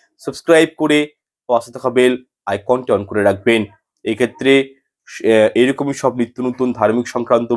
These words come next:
ভিডিওগুলো দেখার জন্য চ্যানেলটি পারলে সাবস্ক্রাইব করে রাখবেন। আর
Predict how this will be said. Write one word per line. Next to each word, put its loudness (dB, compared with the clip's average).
ভিডিওগুলো -2
দেখার 0
জন্য -2
চ্যানেলটি -2
পারলে 2
সাবস্ক্রাইব -2
করে -4
রাখবেন। -2
আর -2